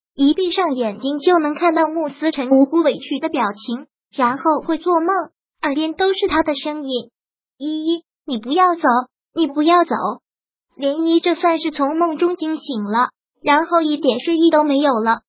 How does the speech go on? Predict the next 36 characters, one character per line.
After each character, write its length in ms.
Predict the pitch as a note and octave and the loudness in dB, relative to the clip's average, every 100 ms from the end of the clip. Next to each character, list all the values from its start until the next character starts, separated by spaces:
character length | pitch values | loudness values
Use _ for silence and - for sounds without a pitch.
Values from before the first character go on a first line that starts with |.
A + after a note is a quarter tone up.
| _ - | _ -8
第 140 | F4+ | -2
二 180 | D#4+ E4+ | 0 0
天 240 | E4+ F#4+ | 0 -2
是 160 | G4 D#4 | -2 -2
周 220 | D4 E4+ | 2 4
末， 100 | F4 F4 D4 _ _ | 6 4 2 _ _
也 160 | D4+ C#4+ | -2 -2
不 160 | C4 | 0
用 180 | D#4 D#4 | -2 -2
上 260 | C#4+ D#4 C#4+ | 0 0 0
班， 300 | D4+ D#4 E4 _ _ | -2 -2 -6 _ _
还 180 | C#4+ C#4 | -6 -4
真 240 | C#4+ E4 E4 | 2 2 4
觉 180 | C#4+ | 2
得 140 | D4 D#4 | 4 2
百 180 | C#4 G#3+ | 0 -6
无 220 | A#3+ E4 | -4 -2
聊 240 | B3 G#3+ | -2 -4
赖。 260 | D#4+ F#4 - _ _ _ _ _ - | 0 0 -2 _ _ _ _ _ -6
站 220 | G#4 F#4+ | -2 0
在 100 | F4 | 0
阳 240 | D4+ A#3+ C4+ | 0 -2 -4
台 220 | C#4 A#3+ | -4 -4
上， 240 | F#4 D#4+ - _ _ - | 0 0 -2 _ _ -8
其 200 | D4 D4+ | -4 -2
实 120 | E4 | -4
他 160 | D4+ D#4+ | -4 0
就 160 | F4+ | 2
能 160 | D4+ D4 | 0 -2
看 220 | F4 D#4+ | 0 0
到 100 | C4+ | 0
穆 200 | C4+ C#4+ | -4 -2
家 180 | C#4+ C#4+ | 0 0
的 100 | C#4+ | -2
别 240 | B3+ A#3+ | -2 0
墅。 300 | B3 C#4+ C4 | 0 -4 -4